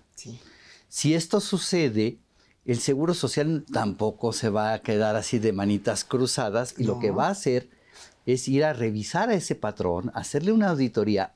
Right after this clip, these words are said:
Speaker 2: y que el patrón demuestre que hubo relación laboral.
Speaker 1: Claro, que hubo relación laboral, fíjate, en el cual hay un contrato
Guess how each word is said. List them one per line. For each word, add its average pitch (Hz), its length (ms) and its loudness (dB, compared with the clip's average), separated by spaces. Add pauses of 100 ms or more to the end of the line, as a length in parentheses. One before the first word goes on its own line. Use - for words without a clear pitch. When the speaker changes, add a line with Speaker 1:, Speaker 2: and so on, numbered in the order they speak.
(160)
Speaker 2:
y 131 120 -2
que 123 140 -2
el 113 380 -4
patrón 135 400 0
demuestre 143 960 2 (540)
que 117 180 2
hubo 208 340 4
relación 113 580 0
laboral. 135 580 0 (180)
Speaker 1:
Claro, 170 420 0
que 156 120 0
hubo 190 180 6
relación 170 500 0
laboral, 160 320 2
fíjate, - 380 -2 (600)
en 165 180 2
el 165 180 0
cual 196 420 2
hay 160 380 -4 (100)
un 147 120 -2
contrato 226 800 0